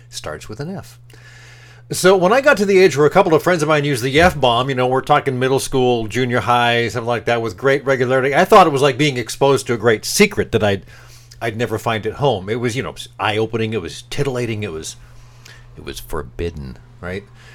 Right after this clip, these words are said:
There's a story in my family where one of my brothers used the F-bomb in connection with a couple of other words directed at my mom.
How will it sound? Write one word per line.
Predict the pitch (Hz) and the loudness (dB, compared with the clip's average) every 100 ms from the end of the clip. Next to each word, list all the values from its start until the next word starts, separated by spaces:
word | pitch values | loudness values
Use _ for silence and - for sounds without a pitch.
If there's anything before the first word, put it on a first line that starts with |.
| - | 0
There's | 160 151 | 2 2
a | |
story | - 214 254 185 | 4 6 8 8
in | 143 | 4
my | 135 | 0
family | - 151 135 120 | 2 0 0 -2
where | 117 123 123 131 | 0 2 2 2
one | 175 | 0
of | 185 | 2
my | 139 | 2
brothers | 123 131 131 101 113 | 4 4 2 -2 -2
used | 165 123 | -2 -2
the | 131 | 0
F-bomb | 127 120 127 123 | 0 2 2 2
in | 120 | -2
connection | 120 135 139 127 | -4 -4 -4 -4
with | 123 120 | -2 -2
a | 113 | -2
couple | 151 139 | -2 0
of | 127 | 2
other | 143 147 | 4 6
words | 143 139 117 | 6 4 2
directed | 123 139 156 147 | 0 2 4 2
at | 147 | 0
my | 123 120 | 0 0
mom. | 151 202 196 | 2 4 4